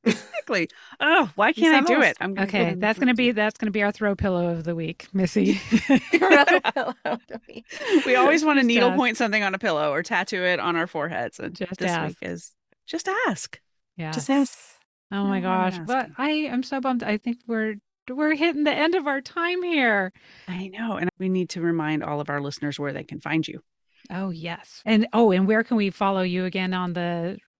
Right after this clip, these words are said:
Speaker 3: on the race or rally?
Speaker 2: Oh,
Speaker 3: <laughs> Is it
Speaker 2: um,
Speaker 3: called a race or a rally?
Speaker 2: it is a
Speaker 1: It's a
Speaker 2: rally
Speaker 1: rally.
Speaker 2: because it's time and
Speaker 3: No.
Speaker 2: distance. It's not speed.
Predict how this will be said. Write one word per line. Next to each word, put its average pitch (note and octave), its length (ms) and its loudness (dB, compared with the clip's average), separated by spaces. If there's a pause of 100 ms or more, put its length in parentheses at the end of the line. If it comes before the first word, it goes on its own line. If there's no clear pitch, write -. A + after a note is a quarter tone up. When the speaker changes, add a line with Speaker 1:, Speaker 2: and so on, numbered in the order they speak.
Speaker 3:
on F3+ 140 -4
the F3+ 80 -2
race F3+ 460 -4 (240)
or F3 260 -6 (160)
rally? F3+ 460 -6
Speaker 2:
Oh, G#3 140 0
Speaker 3:
<laughs> - 140 -4
Is F#4 140 6
it F4+ 160 0
Speaker 2:
um, E4+ 240 4
Speaker 3:
called D4 160 2
a C4 80 2
race B3+ 260 0
or A#3+ 120 -2
a - 20 -4
rally? F#3+ 380 -6 (260)
Speaker 2:
it B3+ 140 4
is D4+ 160 0
a C#4+ 60 2
Speaker 1:
It's B3 80 -2
a - 20 -4
Speaker 2:
rally G3 400 2
Speaker 1:
rally. D#3+ 80 -6
Speaker 2:
because - 320 -8
it's F3 180 -6
time F#3 300 0
and G3+ 100 0
Speaker 3:
No. F3+ 60 0
Speaker 2:
distance. D#3 440 -6
It's - 180 -10
not D3+ 200 -2
speed. G3 360 -6